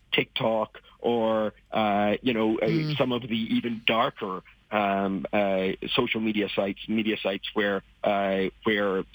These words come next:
Speaker 1: students find themselves, um, at young ages is not good. We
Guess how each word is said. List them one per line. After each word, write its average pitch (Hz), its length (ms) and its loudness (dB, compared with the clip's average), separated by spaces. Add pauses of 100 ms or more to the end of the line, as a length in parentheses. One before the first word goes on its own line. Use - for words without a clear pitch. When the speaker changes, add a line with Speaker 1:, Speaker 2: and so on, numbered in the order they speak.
(120)
Speaker 1:
students 117 380 0
find 127 240 0
themselves, 98 520 -2 (140)
um, 107 320 2
at 104 160 0
young 135 320 -2
ages 98 460 -2 (420)
is 127 160 0
not 127 300 0
good. 98 200 -4
We 107 140 -2